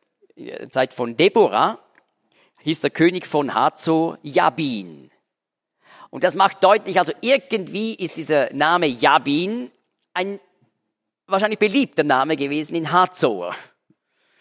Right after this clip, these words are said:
Und das heißt also nicht, dass dies, diese, diese Tafel hier, dass die den Jabin von Josua und den, oder den Jabin von Deborah meint,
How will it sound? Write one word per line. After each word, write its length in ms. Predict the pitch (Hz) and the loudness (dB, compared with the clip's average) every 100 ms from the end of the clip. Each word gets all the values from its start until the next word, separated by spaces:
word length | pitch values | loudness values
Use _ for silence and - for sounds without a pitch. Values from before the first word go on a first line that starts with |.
| _ _ _ _ _ _ | _ _ _ _ _ _
Und 440 | - 143 143 - - _ _ | -4 -2 -2 -6 -20 _ _
das 140 | 147 156 | -2 0
heißt 120 | 175 | 0
also 140 | 147 | 0
nicht, 180 | 180 220 | -2 -6
dass 140 | 196 | -12
dies, 240 | - 180 - | -8 -10 -10
diese, 360 | 170 156 147 | -8 -2 -2
diese 580 | - - 120 143 131 123 | -2 -18 -14 -10 -8 -8
Tafel 360 | - 139 147 135 | -2 -2 -2 -6
hier, 300 | 120 139 147 | -6 -4 -4
dass 220 | 135 - | -6 -10
die 240 | 123 123 _ _ _ _ | -12 -14 _ _ _ _
den 140 | 117 | -10
Jabin 640 | 110 123 135 120 113 107 - - | -2 -2 0 -4 -4 -10 -16 -20
von 180 | - 107 | -10 -6
Josua 440 | 117 156 151 156 | -2 -2 0 0
und 120 | 147 120 | -2 -10
den, 140 | 110 _ _ _ | -14 _ _ _
oder 200 | 113 110 | -10 -8
den 120 | 110 | -6
Jabin 440 | 107 113 113 110 | -2 -2 -4 -8
von 340 | 104 107 104 90 - | -8 -10 -10 -14 -6
Deborah 640 | - 139 165 139 139 - _ | -2 0 0 2 0 0 _
meint, 600 | 143 143 143 233 - - | 0 0 0 -6 -14 -20